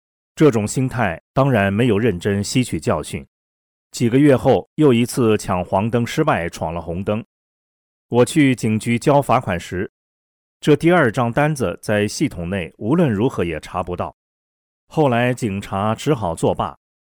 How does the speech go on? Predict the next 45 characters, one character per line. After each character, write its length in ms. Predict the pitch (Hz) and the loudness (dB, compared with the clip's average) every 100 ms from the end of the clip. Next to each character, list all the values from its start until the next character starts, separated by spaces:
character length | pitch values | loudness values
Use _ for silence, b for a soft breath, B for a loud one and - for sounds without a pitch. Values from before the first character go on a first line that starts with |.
| _ | _
说 360 | - 120 113 107 | -6 2 2 2
就 180 | 139 | 0
算 240 | 110 120 98 | -2 -2 -2
没 140 | 95 | -4
发 240 | 110 131 123 | -2 -2 -2
生 180 | 143 | -4
好 240 | 131 85 69 | -6 -8 -8
了。 120 | 73 _ _ _ _ _ _ _ _ | -10 _ _ _ _ _ _ _ _
后 220 | - 147 | 0 4
来 120 | 107 | 4
才 220 | 101 - 85 | 2 -4 -8
知 160 | 98 | -6
道， 220 | 85 67 _ _ _ _ _ _ _ | -6 -8 _ _ _ _ _ _ _
如 220 | 117 143 | 2 2
果 160 | 139 117 | 6 4
我 160 | 107 | 4
在 280 | 98 110 104 | 2 2 0
十 200 | 104 - | -2 2
二 160 | 120 123 | 2 4
个 80 | 107 | 2
月 160 | 110 | 2
内 240 | 104 98 92 | 0 -2 -2
被 240 | 104 95 | 0 -2
扣 220 | - 117 | 0 -2
除 160 | 92 101 | -2 -6
四 200 | - 90 | -6 -8
分， 260 | 92 87 87 _ _ _ _ - | -8 -10 -12 _ _ _ _ -6
驾 220 | 151 113 | -2 0
照 280 | 113 101 95 | 2 2 2
会 180 | 127 101 | 0 2
被 220 | 107 95 | 2 0
暂 300 | - 131 90 | 0 -2 -2
扣 240 | - 110 | -2 -2
六 160 | 95 104 | 0 -2
个 100 | 80 | -2
月。 220 | 80 69 _ _ _ _ _ _ _ _ _ | -10 -12 _ _ _ _ _ _ _ _ _
这 140 | - 156 | 2 2
才 180 | 120 | 4
意 140 | 135 151 | 0 0
识 180 | - 113 | -2 0
到 200 | 107 98 | 0 0
师 260 | - 170 | -4 -4
傅 140 | 165 131 | -2 -2
保 260 | - 67 | -4 -6
护， 260 | 135 135 - | -6 -6 -6